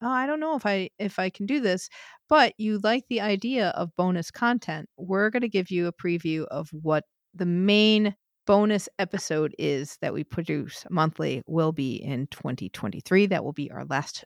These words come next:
show of the year. And that's, then, then we'll be a, a year to the Olympics.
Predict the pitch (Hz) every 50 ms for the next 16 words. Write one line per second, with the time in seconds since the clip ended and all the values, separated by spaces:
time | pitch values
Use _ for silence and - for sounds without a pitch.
0 | - - - - 208 185 175 - 151 160 160 160 180 226 262 262 - 233 233 269
1 | 311 320 - _ _ _ - 240 262 262 277 285 285 _ _ - 214 254 262 269
2 | 269 269 277 269 269 269 233 147 208 220 220 202 - - 208 202 175 165 180 208
3 | 240 247 - - 285 - 277 269 302 330 349 - 262 - - - - - -